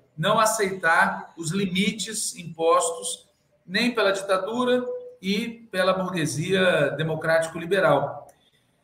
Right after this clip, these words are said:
O P T apostou nisso e se isolou em vários momentos do ponto de vista da política institucional. O exemplo maior disso você deu, foi no colégio eleitoral e, em seguida, na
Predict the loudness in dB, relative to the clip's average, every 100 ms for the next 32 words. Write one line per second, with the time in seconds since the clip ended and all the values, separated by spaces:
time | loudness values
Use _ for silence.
0 | _ _ -2 2 4 6 4 4 4 2
1 | 2 0 -2 -6 -14 _ -6 -4 0 2
2 | 6 8 8 6 -4 -10 -16 _ _ _
3 | -10 -2 2 6 6 4 0 -2 0 0
4 | 0 -2 -6 -8 -8 -8 -6 -6 -4 -4
5 | 0 0 -2 -4 -6 -4 -4 -4 -4 -6
6 | -6 -2 0 4 4 4 0 -10 -18 _
7 | _ _ -2 0 0 -2 -2 0 4 6
8 | 6 4 0 -4 -4 -4 -4 -4 -2 -4
9 | -4 -6 -6 -8 -6 -6 -6 -12 _ _
10 | -4 2 4 4 0 -4 -4 2 4 4
11 | 4 0 -4 -6 -6 -4 -2 -2 -4 -8
12 | -20 _ _ -6 0 2 4 6 4